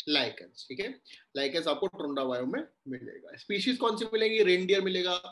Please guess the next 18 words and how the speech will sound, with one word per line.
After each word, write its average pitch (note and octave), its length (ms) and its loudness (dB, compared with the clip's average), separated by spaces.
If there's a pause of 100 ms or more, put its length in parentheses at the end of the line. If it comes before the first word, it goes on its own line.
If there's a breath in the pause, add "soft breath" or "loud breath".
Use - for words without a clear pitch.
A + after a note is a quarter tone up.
(460 loud breath)
Musk, E3+ 460 0
Lemmings, E3 720 0
Arctic D3+ 460 0
Hare, D#3+ 320 0
Arctic D3 420 -6
Fox, F3 420 -6
Wolf C3+ 280 -2
and B3+ 180 0 (320 loud breath)
bears, B2+ 500 -8
ठीक C3 120 -4
है, G3+ 80 2 (100)
Polar F#3+ 300 4
bear A#2 340 -4
particularly, - 560 -14
brown E3 260 0
bear D#3+ 240 0
नहीं, A#3 180 -2
polar D3+ 240 0